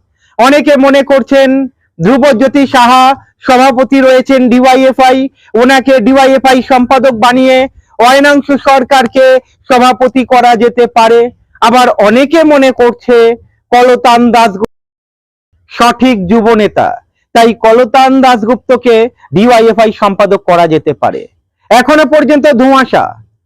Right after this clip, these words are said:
যে কটা নাম আপনাদের সামনে বললাম, এর বাইরেও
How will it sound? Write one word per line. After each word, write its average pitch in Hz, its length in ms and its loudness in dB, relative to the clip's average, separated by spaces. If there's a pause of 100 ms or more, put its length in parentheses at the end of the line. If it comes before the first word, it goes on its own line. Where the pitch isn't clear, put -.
(180)
যে 226 160 0
কটা 294 260 0 (120)
নাম 277 200 2
আপনাদের 277 420 0
সামনে 277 320 0
বললাম, 269 420 2 (760)
এর 285 240 2
বাইরেও 262 480 2